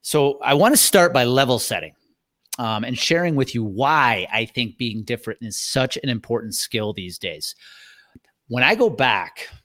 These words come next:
to my career in professional baseball, and I, I often talk about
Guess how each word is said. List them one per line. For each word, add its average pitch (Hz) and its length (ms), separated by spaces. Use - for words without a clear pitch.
to 135 280
my 123 760
career 120 460
in 107 260
professional 110 480
baseball, 92 560
and 123 260
I, 127 320
I 120 120
often 139 360
talk 127 360
about 104 460